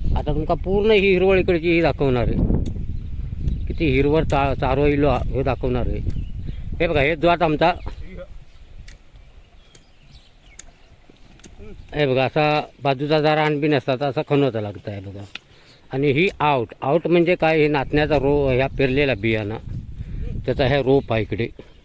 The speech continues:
हे बघा, नाचणी पेरणी तुमका मागे व्हिडिओ दाखवलेला होता, हो नाचणं पेरलेलो हा.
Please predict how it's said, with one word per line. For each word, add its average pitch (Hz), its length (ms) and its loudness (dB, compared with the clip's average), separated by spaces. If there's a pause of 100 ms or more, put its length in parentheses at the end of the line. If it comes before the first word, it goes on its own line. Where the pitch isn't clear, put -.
(840)
हे 131 60 -6
बघा, 117 120 -2
नाचणी 123 400 0
पेरणी 131 460 2
तुमका 123 240 -2
मागे 123 240 0
व्हिडिओ 120 240 2
दाखवलेला 123 480 -2
होता, 120 220 -4 (120)
हो 110 100 -4
नाचणं 123 400 -4
पेरलेलो 123 460 -2
हा. 117 80 -4